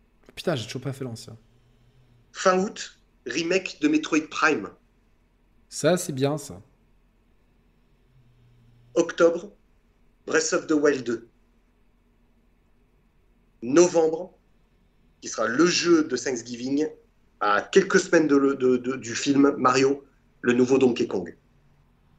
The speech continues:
Speaker 2: Vu que Donkey Kong va jouir de la promotion du film, vu qu'il apparaîtra en étant le deuxième personnage principal, c'est le meilleur moment.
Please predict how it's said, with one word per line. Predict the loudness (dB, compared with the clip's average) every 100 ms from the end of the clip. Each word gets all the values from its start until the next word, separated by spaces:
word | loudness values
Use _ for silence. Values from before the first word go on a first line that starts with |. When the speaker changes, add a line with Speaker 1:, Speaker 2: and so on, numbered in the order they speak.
| _ _ -20 -20 -20 0
Speaker 2:
Vu | 2
que | 4
Donkey | 6 6 6 2
Kong | 0 0
va | 2
jouir | 2 2 2
de |
la | 2
promotion | 2 4 4 2 -4
du | -6
film, | -6 -6
vu | -6
qu'il | -4 -2
apparaîtra | 0 0 0 2 2
en | 0
étant | -4 -4 -4
le | 0
deuxième | 2 4 2
personnage | -2 -4 -6
principal, | -8 -8 -2 0 0 -6 _ _ _ _ -4
c'est | 2 4
le | 4
meilleur | 4 4
moment. | 0 -10